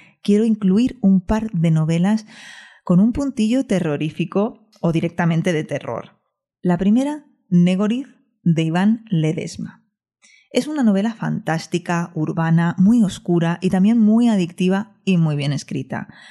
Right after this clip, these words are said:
Tenéis la reseña en el episodio número doce del podcast y tenéis el libro disponible tanto en catalán como en castellano.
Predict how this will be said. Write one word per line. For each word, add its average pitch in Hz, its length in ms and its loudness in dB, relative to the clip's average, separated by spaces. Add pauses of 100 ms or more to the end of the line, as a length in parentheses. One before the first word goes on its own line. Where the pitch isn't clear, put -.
(240)
Tenéis 175 260 0
la 185 120 -2
reseña 202 440 0
en 180 80 2
el 165 100 0
episodio 160 440 -2
número 170 340 4
doce 156 360 -6
del 151 180 -10
podcast 240 520 -4
y 190 120 -2
tenéis 202 340 2
el 190 140 0
libro 151 260 -2
disponible 151 640 -2
tanto 151 300 -4
en 151 80 0
catalán 214 480 0
como 156 260 -2
en 147 60 -4
castellano. - 680 -12